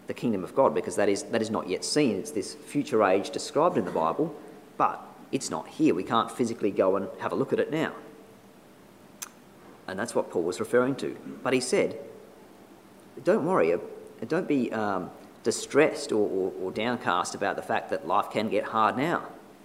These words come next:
because there's a reason for it." And when there's a reason for things, sometimes it's a little easier to bear. It doesn't mean that they're, things suddenly, all, all troubles dissolve away and we walk through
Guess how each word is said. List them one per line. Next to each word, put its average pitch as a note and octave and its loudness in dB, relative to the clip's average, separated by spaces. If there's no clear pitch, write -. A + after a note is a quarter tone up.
because D#3+ 0
there's D3 0
a D#3 2
reason D#3 0
for - 0
it." - -12
And D3 -2
when E3+ 0
there's E3+ -2
a D#3 2
reason E3 2
for - -2
things, G2+ -2
sometimes C#3+ 0
it's B2 2
a C#3+ 4
little A#2 0
easier F2 0
to G#2+ -2
bear. A2 6
It D2+ -2
doesn't C#3+ 4
mean B2 2
that - 4
they're, G2 4
things G2 -4
suddenly, F2+ -2
all, F#2+ -4
all G#2+ -2
troubles G2 0
dissolve A2+ 4
away B2 6
and F#2 -4
we G2 -4
walk A2+ 2
through G2+ 0